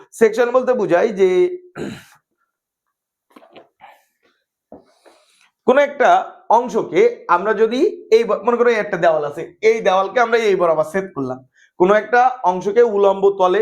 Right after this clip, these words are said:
সেট করে পাশের থেকে যেরকম দেখা যায়, যেরকম আমি মনে করো যে এই একটা ইয়ে আছে, আমি যা বলছি এই বলবা, আমি যা বলছি তোমরা এই লিখবা খাতায়, যে এই একটা বস্তু আছে, এটাকে আমি এই বরাবর সেট করলাম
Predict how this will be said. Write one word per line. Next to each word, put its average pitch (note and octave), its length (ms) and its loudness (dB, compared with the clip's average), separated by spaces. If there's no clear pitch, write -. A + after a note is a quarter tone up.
সেট A3 180 0
করে E3+ 160 2
পাশের G3 360 0
থেকে A3+ 220 0
যেরকম F3 280 -2
দেখা C#3+ 220 -2
যায়, A#2 120 -12
যেরকম A3+ 300 2
আমি G#3+ 120 -2
মনে A#3 160 0
করো A3 200 0
যে A#3 60 4
এই G3 120 2
একটা F#3 220 0
ইয়ে F#3 120 2
আছে, D#3 180 -4
আমি F#3+ 140 -2
যা A#3 140 2
বলছি G3+ 180 -4
এই A3 100 -4
বলবা, C#3+ 220 0
আমি D#3+ 160 -2
যা G#3+ 140 2
বলছি F#3+ 220 -4
তোমরা A3 200 2
এই C4 100 0
লিখবা F3+ 300 0
খাতায়, C3 260 -12
যে F#3+ 100 6
এই B3 100 4
একটা A#3 220 -2
বস্তু G3 260 -2
আছে, C#3 120 -6
এটাকে A3+ 240 2
আমি B3+ 140 0
এই G#3 100 2
বরাবর F#3+ 320 0
সেট G#3+ 120 2
করলাম C3 240 0